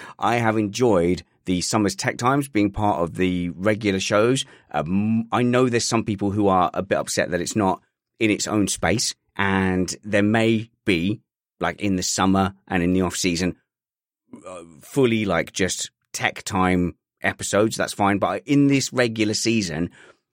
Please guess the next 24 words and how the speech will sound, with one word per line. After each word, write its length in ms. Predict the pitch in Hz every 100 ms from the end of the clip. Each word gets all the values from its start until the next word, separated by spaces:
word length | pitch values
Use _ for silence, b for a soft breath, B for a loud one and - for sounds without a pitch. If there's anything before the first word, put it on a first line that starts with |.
| _
I 160 | 110 113
think 500 | - 90 87 82 -
we've 240 | 98 95
opened 340 | - 101 98 92
up 140 | 90
the 100 | 90
tech 220 | - 104
time 200 | - 90
to 120 | 87 90
a 40 |
bunch 240 | 82 92
of 60 | -
people 300 | 90 - 85
who 320 | 92 95 90
would 160 | 107 101
not 180 | 117 90
normally 340 | 107 101 95
tune 200 | 92 95
into 200 | 87 80
a 40 | 82
whole 240 | 104 107
tech 240 | - -
time 200 | - 95
segment, 420 | 90 101 85 82